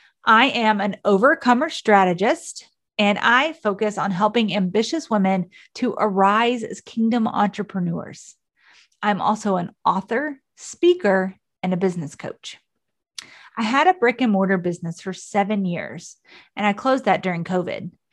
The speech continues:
to go fully into what I'm doing now.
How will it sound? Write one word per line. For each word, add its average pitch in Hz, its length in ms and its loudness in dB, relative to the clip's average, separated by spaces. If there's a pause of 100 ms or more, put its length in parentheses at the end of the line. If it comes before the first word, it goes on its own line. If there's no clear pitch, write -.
(220)
to 214 80 -6
go 202 200 2
fully 277 880 -4
into 202 360 -2
what 175 160 -2
I'm 175 160 -2
doing 165 300 -6
now. 151 360 -10